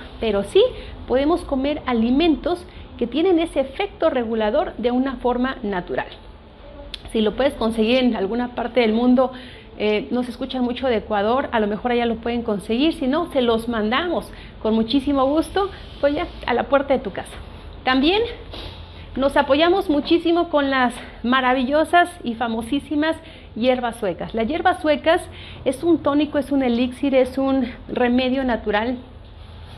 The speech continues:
Nos ha-, nos han dado tan buenas referencias de nuestro maravilloso producto, porque las plantas que tiene nos ayuda mucho a desintoxicar nuestro cuerpo,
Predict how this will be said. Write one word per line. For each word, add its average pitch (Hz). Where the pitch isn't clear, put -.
Nos 214
ha-, 226
nos 208
han 254
dado 233
tan 226
buenas 254
referencias 233
de 208
nuestro 196
maravilloso 214
producto, 240
porque 247
las 254
plantas 339
que 262
tiene 269
nos 247
ayuda 254
mucho 247
a 254
desintoxicar 226
nuestro 226
cuerpo, 247